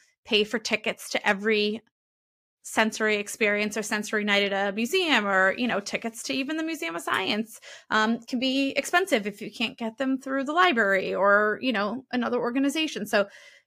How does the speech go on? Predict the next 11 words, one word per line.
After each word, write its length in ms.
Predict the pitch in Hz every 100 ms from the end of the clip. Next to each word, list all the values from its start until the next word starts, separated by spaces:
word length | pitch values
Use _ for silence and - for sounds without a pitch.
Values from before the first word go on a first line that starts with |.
| _ _
keeping 380 | - 277 269 254
in 120 | 240
mind 300 | 226 190 214
that 140 | 240 220
there 160 | 196
are 200 | - 190 -
options 600 | 185 - - 214 214 214
sort 200 | 220 196
of 100 | 202
at 160 | 190 -
all, 580 | 180 180 185 180 202